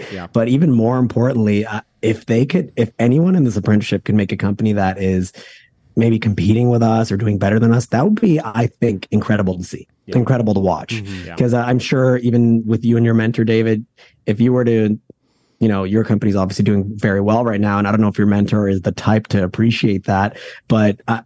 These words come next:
Speaker 2: if I were to see that happen, let's say I mentored you years ago, let's say,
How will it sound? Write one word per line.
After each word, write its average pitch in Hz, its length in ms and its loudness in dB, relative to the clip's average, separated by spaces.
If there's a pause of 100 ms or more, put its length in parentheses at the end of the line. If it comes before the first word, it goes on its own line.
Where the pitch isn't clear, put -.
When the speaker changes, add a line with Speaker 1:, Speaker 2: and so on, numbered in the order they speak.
Speaker 2:
if 104 140 -4
I 104 120 0
were 131 100 2
to 113 80 0
see - 160 -2
that 101 160 0
happen, 107 340 0
let's 120 200 0
say 123 120 0
I 120 80 0
mentored 117 380 2
you 135 240 2
years 110 300 -2
ago, 101 240 0
let's 107 200 -2
say, 113 300 0